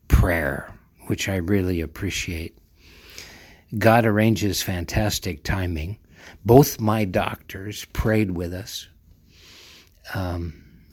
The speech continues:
I've never experienced that before, but I have now. And so we are, uh,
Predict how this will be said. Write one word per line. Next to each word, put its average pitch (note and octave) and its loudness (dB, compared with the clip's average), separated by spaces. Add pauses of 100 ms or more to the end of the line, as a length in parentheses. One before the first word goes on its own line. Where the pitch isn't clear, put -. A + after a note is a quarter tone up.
I've F2+ 0
never G2+ 2
experienced G2+ 0
that A#2 -2
before, F2 -6 (460)
but F2+ -4
I F#2 -6
have G#2 -2
now. F#2+ -2 (1080)
And G2 2
so F#2+ 2 (1800)
we G#2+ 6
are, F#2+ 0
uh, E2+ -6